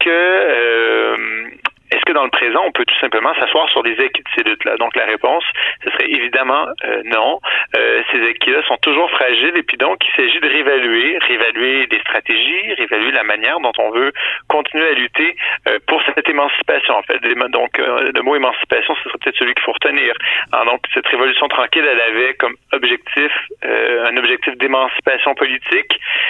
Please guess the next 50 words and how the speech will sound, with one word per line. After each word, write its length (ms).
Et 100
puis 160
donc 180
le 80
numéro 400
se 140
demande 340
si 80
cette 160
émancipation 920
politique, 600
elle 240
a 20
été 300
réussie, 720
si 100
oui, 300
comment, 380
et 100
puis 180
qu'est-ce 200
qui 180
reste, 320
euh, 220
à 140
faire. 340
Donc, 260
quand 140
vous 80
dites 180
résolument 600
tourné 220
vers 140
l'avenir, 460
c'est, 180
c'est 100
très 180
clair, 360
hein. 120
Il 80
ne 60
nous 100
intéressait 560
pas 180
de 120
faire 260
un 80
numéro 340
rétrospective, 1120
euh, 180